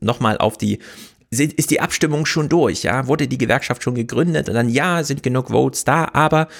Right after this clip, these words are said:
Amazon wird, äh, ähm, Revision einlegen und da müssen alle, äh, jedes einzelne Vote für, wir gründen eine Gewerkschaft, muss dann nochmal einzeln, äh, nach,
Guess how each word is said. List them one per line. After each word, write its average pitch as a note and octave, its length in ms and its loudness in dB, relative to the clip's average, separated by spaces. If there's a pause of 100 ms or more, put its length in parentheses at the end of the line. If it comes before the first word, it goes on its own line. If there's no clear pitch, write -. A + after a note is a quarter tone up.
(220)
Amazon A#2+ 480 0
wird, - 340 -4
äh, G#2 320 0 (240)
ähm, G2+ 540 -4 (580)
Revision A#2 460 2
einlegen A#2 480 2
und G#2 80 0
da A2 60 0
müssen A2 320 -4
alle, D#3 400 2 (260)
äh, A2+ 400 0 (100)
jedes C#3 420 0
einzelne A#2+ 600 0 (240)
Vote B2+ 520 0
für, C#3 520 2
wir A2+ 140 0
gründen - 300 -2
eine A#2 200 0
Gewerkschaft, A2+ 420 0
muss B2 140 0
dann G#2+ 100 2
nochmal A2+ 280 -2
einzeln, A#2+ 560 0 (340)
äh, G#2+ 140 0
nach, A2+ 260 2